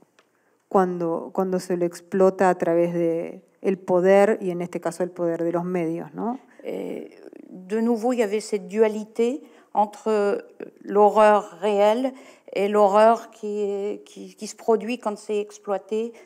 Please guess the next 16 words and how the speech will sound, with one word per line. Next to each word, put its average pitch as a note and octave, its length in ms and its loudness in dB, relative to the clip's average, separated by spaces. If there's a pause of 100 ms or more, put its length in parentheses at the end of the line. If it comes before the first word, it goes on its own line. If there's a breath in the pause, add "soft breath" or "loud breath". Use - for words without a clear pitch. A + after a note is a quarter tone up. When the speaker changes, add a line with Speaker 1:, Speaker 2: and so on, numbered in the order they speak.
Speaker 2:
dans G3 100 -10
ce, G3+ 140 -12
par - 320 -8
le G3+ 60 -4
pouvoir, G3+ 440 -4
en G#3+ 60 -10
ce - 100 -20
cas-là, G#3 280 -6 (500 loud breath)
euh, G3 200 -4
dans G3+ 120 -6
ce G3 80 -12
cas-là, G#3 260 0
le G#3+ 140 -2
pouvoir G#3 440 0
des F#3+ 100 -4
médias. F3+ 440 -6